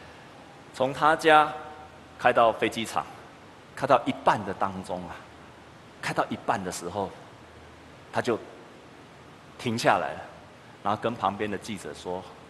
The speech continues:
：“对不起，现在是我练球的时间，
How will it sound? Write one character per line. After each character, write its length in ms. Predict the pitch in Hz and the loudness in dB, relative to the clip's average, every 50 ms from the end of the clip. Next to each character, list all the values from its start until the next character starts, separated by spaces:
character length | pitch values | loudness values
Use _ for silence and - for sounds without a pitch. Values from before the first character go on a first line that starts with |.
| - - - - - - - - - - - - - - - - - - | -20 -20 -20 -20 -20 -20 -20 -20 -20 -20 -20 -20 -20 -20 -20 -20 -20 -6
：“对 120 | - 110 95 | -4 -4 -4
不 80 | 107 | -2
起， 180 | 98 - - 82 - - - - - - - - - - - - - - - - - - - - - - | -6 -8 -8 -10 -10 -14 -18 -20 -20 -20 -20 -20 -20 -20 -20 -20 -20 -20 -20 -20 -20 -20 -20 -20 -18 -8
现 200 | - - 160 127 120 | 2 4 4 6 6
在 120 | 120 107 | 4 4
是 140 | 107 - 123 | 2 0 -2
我 160 | 107 95 85 | -2 -2 0
练 220 | 90 113 104 95 | 0 -2 -2 -2
球 180 | 90 - 87 82 | -4 -6 -6 -6
的 100 | 87 90 | -6 -6
时 140 | - - 78 80 | -8 -8 -10 -12
间， 200 | - - 82 80 | -12 -10 -10 -10